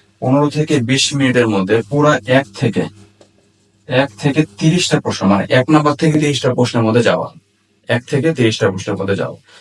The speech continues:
এবং অব-, অবশ্যই এরকম হবে যে মাঝখানে কিছু প্রশ্ন তুমি পারবো না, খুবই স্বাভাবিক, কিছু কনফিউশন থাকবে। তো যেটা তুমি একুরেটলি পারো,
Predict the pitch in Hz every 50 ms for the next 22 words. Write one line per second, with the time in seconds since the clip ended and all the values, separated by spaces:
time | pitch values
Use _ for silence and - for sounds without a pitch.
0 | - _ _ - 117 117 113 123 123 139 139 123 123 131 127 - - 123 120 117
1 | - 123 123 117 123 123 113 110 110 113 113 110 107 104 - - 110 101 101 95
2 | 95 107 98 95 98 95 110 104 101 113 120 143 135 117 107 101 101 104 - 113
3 | 113 110 113 104 101 95 95 95 - - _ _ - 117 113 117 117 110 104 104
4 | 107 104 101 110 104 101 95 90 85 87 - - - - - - _ 117 113 107
5 | 120 123 139 139 151 151 156 151 147 151 165 170 165 156 151 127 113 104 - -
6 | -